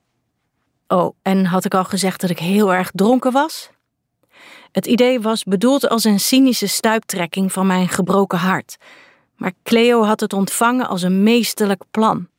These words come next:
"Het programma waar iedereen op zit te wachten," had Cleo gezegd zonder een sprankeltje sarcasme.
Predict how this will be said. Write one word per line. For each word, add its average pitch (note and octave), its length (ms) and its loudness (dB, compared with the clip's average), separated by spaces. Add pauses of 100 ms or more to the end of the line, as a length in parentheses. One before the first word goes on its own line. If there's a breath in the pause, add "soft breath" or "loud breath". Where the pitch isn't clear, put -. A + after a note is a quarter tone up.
(920)
"Het - 200 -8
programma G3+ 680 0
waar E3+ 220 -6 (100)
iedereen A#3+ 400 2
op G#3+ 80 -2
zit G#3+ 180 -2
te G3 120 0
wachten," D#3+ 440 -4 (360)
had - 240 -8
Cleo F#3 380 0
gezegd E3+ 480 -4
zonder G#3+ 380 2
een E3+ 160 -4
sprankeltje G#3 840 0
sarcasme. E3+ 720 -4